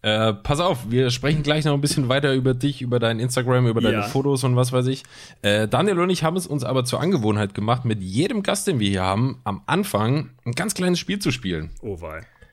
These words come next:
Speaker 1: Komplett schmerzfrei, also du hast nichts zu befürchten. Ähm, dich erwartet jetzt ein ganz kleines Entweder-oder-Spiel.
Speaker 2: Mhm.
Speaker 1: Das heißt, Daniel und ich, äh, fragen dich nacheinander verschiedene Sachen, entweder oder,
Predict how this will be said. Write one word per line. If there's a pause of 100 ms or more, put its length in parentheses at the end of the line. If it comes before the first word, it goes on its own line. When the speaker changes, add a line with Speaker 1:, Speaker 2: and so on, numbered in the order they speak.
(320)
Speaker 1:
Komplett
schmerzfrei,
also
du
hast
nichts
zu
befürchten.
Ähm,
dich
erwartet
jetzt
ein
ganz
kleines
Entweder-oder-Spiel. (380)
Speaker 2:
Mhm. (260)
Speaker 1:
Das
heißt,
Daniel
und
ich,
äh,
fragen
dich
nacheinander
verschiedene
Sachen,
entweder
oder,